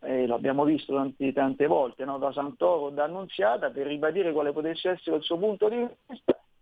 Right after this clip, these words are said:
ma senza timore, perché aveva capito che quello era il gioco dello spettacolo a cui non si poteva sottrarre. E la parola e il linguaggio sono stati, dicevo, strumenti formidabili, mm, perché conosceva bene il mezzo e conosceva ovviamente anche il modo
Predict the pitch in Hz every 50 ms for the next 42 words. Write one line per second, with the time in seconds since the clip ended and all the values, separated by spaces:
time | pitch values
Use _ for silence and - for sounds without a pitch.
0 | _ _ - 185 185 180 - 240 247 220 - 214 190 208 202 175 147 135 135 165
1 | 202 185 165 - - 156 147 165 202 220 208 185 196 180 175 156 160 151 - 151
2 | 147 143 156 165 165 170 160 143 - 127 127 147 156 139 131 127 135 131 - -
3 | - 117 - - 127 131 131 135 143 139 131 - 143 135 135 135 131 - - -
4 | 127 131 135 131 - - 127 - - - 135 131 - - - - 185 - 143 143
5 | 147 - 143 - 160 160 175 196 180 151 135 131 143 175 208 190 - 160 175 180
6 | 165 143 113 - 123 127 127 - - - 139 131 127 120 - _ 143 143 - 139
7 | 139 135 123 - - _ _ - - - _ _ - - - - 156 156 165 170
8 | 170 165 151 - 156 147 - 156 151 143 151 156 151 147 147 135 131 127 127 131
9 | 135 131 131 131 - - _ _ - 143 143 143 139 139 135 135 135 131 131 131
10 | 131 131 123 - - 135 127 - - 135 - - 131 135 135 131 - 151 135 139
11 | 131 - 143 143 151 165 175 175 175 175 175 185 175 175 190 185 135 - 127 127
12 | 131 127 - - 143 127 127 110 131 131 131 135 131 131 127 - 135 131 127 131
13 | - - 131 131 - - 151 156 156 - _ 147 151 185 214 185 143 131 123 127
14 | 123 120